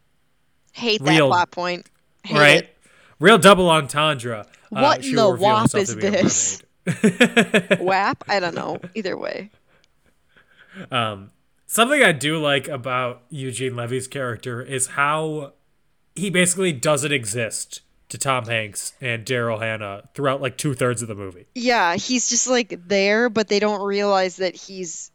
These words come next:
Speaker 1: essentially the villain. It's, I, it's just so interesting.
Speaker 2: Yeah.
Speaker 1: The whole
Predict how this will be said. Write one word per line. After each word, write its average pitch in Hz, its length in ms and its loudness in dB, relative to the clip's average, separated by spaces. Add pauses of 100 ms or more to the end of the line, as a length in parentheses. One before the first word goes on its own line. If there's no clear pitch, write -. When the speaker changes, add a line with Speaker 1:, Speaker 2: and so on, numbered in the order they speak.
Speaker 1:
essentially 180 600 -4
the 180 120 2
villain. 170 600 -6
It's, 226 220 -6 (100)
I, 262 300 -4
it's 254 240 -8
just 285 180 -8
so 254 260 0
interesting. 185 800 -6 (520)
Speaker 2:
Yeah. 143 220 -2
Speaker 1:
The 220 80 -2
whole 214 680 0